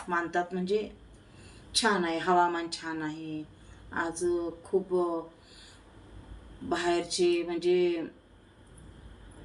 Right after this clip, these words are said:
बाहेर राज्यातले लोक येतात आपल्या इथं पुण्यामध्ये, कष्ट करतात, काम करतात. बेरोजगार लोक असतात त्यांना इथं रोजगार मिळतो, असं हे पुणे सिटी आहे.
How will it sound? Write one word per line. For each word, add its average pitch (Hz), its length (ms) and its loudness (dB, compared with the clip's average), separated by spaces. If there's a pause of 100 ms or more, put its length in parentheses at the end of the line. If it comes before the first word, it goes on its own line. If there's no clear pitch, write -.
(120)
बाहेर 160 360 0
राज्यातले 165 520 0
लोक 170 240 -2
येतात 160 360 0
आपल्या 156 300 -2
इथं 160 400 -2 (420)
पुण्यामध्ये, 160 720 0 (760)
कष्ट 185 300 0
करतात, 156 640 -2 (1080)
काम 185 240 6
करतात. 156 560 -4 (1000)
बेरोजगार 175 580 4
लोक 170 220 -4
असतात 160 240 -4
त्यांना 165 260 -4
इथं 160 200 -2
रोजगार 180 480 4
मिळतो, 160 600 -4
असं 160 240 0
हे 202 120 2
पुणे 220 380 2
सिटी - 280 -4
आहे. - 220 -12